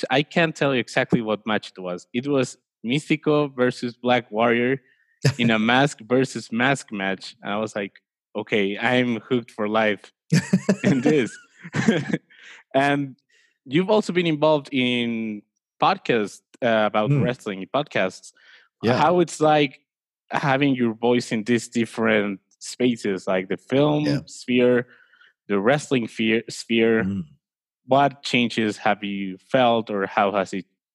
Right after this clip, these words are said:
Speaker 1: changed?
Speaker 2: Uh, well, I mean, um, it was, it's always been, I've always wanted to talk about it, right? I always
Speaker 1: Yeah.
Speaker 2: enjoy going back and having fun with it.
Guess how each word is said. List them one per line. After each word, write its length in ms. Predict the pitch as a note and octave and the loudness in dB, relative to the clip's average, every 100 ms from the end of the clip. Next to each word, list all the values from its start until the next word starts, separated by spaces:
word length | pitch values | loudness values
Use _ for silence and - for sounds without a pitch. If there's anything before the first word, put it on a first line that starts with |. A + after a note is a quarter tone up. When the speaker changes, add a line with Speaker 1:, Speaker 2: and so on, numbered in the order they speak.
| - | -10
Speaker 1:
changed? 720 | - G#2 G2+ F#2+ - - - _ _ _ _ _ _ _ _ _ _ _ _ _ _ - - - - | -4 -2 -2 -4 -10 -16 -18 _ _ _ _ _ _ _ _ _ _ _ _ _ _ -20 -20 -20 -8
Speaker 2:
Uh, 220 | C#3 C#3+ C3+ _ _ _ | -2 0 -2 _ _ _
well, 260 | - E3 E3 | 0 2 4
I 60 | D#3 | 4
mean, 240 | D#3+ D3 | 4 4
um, 420 | B2+ A#2 A#2 G#2+ - - - _ _ _ _ _ _ _ _ - - - _ _ _ - | 2 2 0 -2 -6 -14 -20 _ _ _ _ _ _ _ _ -20 -20 -20 _ _ _ -2
it 100 | E3+ | 2
was, 260 | F#3 C#3+ | 4 2
it's 220 | - D3+ - | 0 -2 0
always 300 | F3+ G3+ C#3 | 2 2 2
been, 240 | E3+ D3+ | 0 0
I've 160 | B2+ C3+ | -2 0
always 300 | F3 E3 G#2 G2 _ - | 2 0 -2 -10 _ -12
wanted 560 | A2+ A2 C3 C3+ A#2+ | -4 2 4 4 2
to 80 | A2 | 0
talk 320 | G2 F2+ E2 | 0 -2 -2
about 260 | D2+ - - | -8 -10 -16
it, 80 | - | -6
right? 220 | F#2 G2 | 0 0
I 160 | F#2+ A2 | 2 2
always 320 | B2 B2 G#2+ | 4 4 2
Speaker 1:
Yeah. 80 | G#2+ | -2
Speaker 2:
enjoy 360 | F#2+ G2+ G2 | 0 2 2
going 280 | F#2 F#2 F2+ | 2 0 0
back 320 | E2+ F2+ F2 | 0 -2 -2
and 80 | D#2+ | -4
having 260 | D#2+ E2+ E2 | -4 -4 -6
fun 340 | - G2 F#2 | -4 -2 0
with 140 | D#2+ C#2+ | -2 -2
it. 300 | C#2+ C#2 | -4 -6